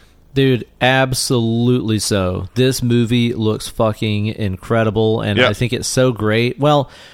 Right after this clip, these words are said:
Speaker 1: it, it's great that they did it, but at the same time, they definitely could have done it earlier. But I was gonna say, it's so great that they finally let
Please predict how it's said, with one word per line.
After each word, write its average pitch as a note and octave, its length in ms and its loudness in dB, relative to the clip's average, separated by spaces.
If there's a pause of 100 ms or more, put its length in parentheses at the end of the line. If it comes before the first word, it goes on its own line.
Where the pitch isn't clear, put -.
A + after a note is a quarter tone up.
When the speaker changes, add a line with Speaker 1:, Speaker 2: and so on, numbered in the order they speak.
(260)
Speaker 1:
it, D#3 200 0
it's C#3+ 220 0
great C#3+ 280 0
that D3 160 -2
they C3 100 2
did C3+ 200 2
it, C#3+ 140 -2
but A#2+ 120 2
at A#2 100 -2
the - 60 -8
same B2 200 0
time, A#2+ 340 0 (220)
they A2 220 0
definitely A2+ 340 0
could G#2+ 120 -2
have G2 100 -4
done G2+ 140 0
it F#2 80 -4
earlier. G#2 360 2
But G2+ 100 -2
I G#2+ 40 2
was G#2+ 120 -2
gonna G#2 140 0
say, A2 220 0
it's - 140 -4
so C#3+ 200 0
great A#2 360 -2
that A2 160 -6
they G#2+ 120 0
finally B2 760 0
let G#2+ 500 -2